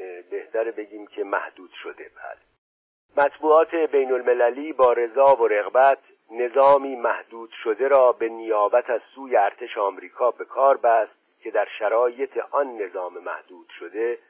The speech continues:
گروه‌های دقیقاً کنترل شده گزارشگران از سوی افسران روابط عمومی ارتش برای بازدید از خطوط مقدم جبهه هدایت و گردش داده می‌شدند.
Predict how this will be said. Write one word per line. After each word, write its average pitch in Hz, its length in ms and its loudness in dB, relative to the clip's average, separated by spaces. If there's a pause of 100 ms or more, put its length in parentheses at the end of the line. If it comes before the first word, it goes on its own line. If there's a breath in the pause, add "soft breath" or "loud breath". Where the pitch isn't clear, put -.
(320 soft breath)
گروه‌های 123 920 2 (460 soft breath)
دقیقاً 123 680 0
کنترل 101 500 -8 (120)
شده 123 320 -8
گزارشگران 92 1040 -6
از 107 140 -6 (140)
سوی 127 220 -8
افسران 107 720 -4
روابط 87 640 -6
عمومی 85 540 -12
ارتش 92 540 -6 (260)
برای 107 380 -2
بازدید 92 680 -8
از 85 100 -8 (160)
خطوط 107 400 -18
مقدم 90 680 -6
جبهه 135 600 -8 (380)
هدایت 107 540 -2 (120)
و 107 100 -4
گردش 98 580 -6
داده 78 300 -14
می‌شدند. - 440 -20